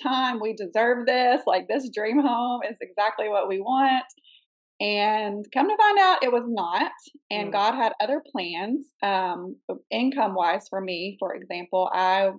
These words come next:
Speaker 1: was a, I'm a pharmacist by degree. So I was still working, uh, mostly full-time as a pharmacist. So that dream home was easily able to be afforded with that pharmacist income.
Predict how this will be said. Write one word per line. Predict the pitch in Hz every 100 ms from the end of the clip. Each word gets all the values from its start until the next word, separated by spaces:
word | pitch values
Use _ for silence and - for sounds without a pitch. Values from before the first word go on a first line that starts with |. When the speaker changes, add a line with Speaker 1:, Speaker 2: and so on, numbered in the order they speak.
| - _ -
Speaker 1:
was | 196 185
a, | -
I'm | 196
a | 196
pharmacist | 202 208 233 220
by | 202 196
degree. | 240 190 175 180 - _ _ _ _ -
So | 196
I |
was | 208 208
still | 220 208
working, | 196 190 196 190 190 -
uh, | 190 175 180
mostly | 196 196 196 -
full-time | 196 190 185 175 175 156
as | - -
a | -
pharmacist. | 320 302 302 269 269 269
So | 190
that | 160 151
dream | 202 214 233
home | 202 196
was | 170 - -
easily | 233 233 233 226 -
able | 214 220
to | 202
be | 202
afforded | - - 285 277 262
with | 233 226
that | 208 -
pharmacist | 233 254 269 269
income. | 262 262 269 269